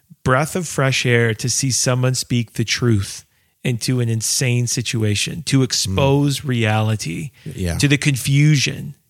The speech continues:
Speaker 1: you know, and the moral ambiguity, um, to bring clarity.
Speaker 2: Mm.
Speaker 1: It's just,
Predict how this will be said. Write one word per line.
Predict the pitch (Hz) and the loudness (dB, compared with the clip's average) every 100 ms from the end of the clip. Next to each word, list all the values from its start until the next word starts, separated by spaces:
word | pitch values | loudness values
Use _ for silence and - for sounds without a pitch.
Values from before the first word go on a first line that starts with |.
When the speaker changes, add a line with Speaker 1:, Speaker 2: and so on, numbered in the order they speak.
| - | -4
Speaker 1:
you | 127 | 0
know, | 113 117 160 147 | 2 2 2 2
and | 127 | 2
the | |
moral | 131 131 151 160 156 | 2 4 4 4 2
ambiguity, | 151 151 139 120 123 135 135 127 110 98 107 - - _ _ - | 2 0 0 0 2 4 4 4 2 -2 -6 -12 -20 _ _ -6
um, | 113 110 107 | -2 -2 -2
to | 123 | -2
bring | 123 120 | 0 -2
clarity. | - 120 117 120 135 - | 0 2 4 2 0 -2
Speaker 2:
Mm. | |
Speaker 1:
It's | 170 139 | -2 0
just, | 180 170 | 0 -2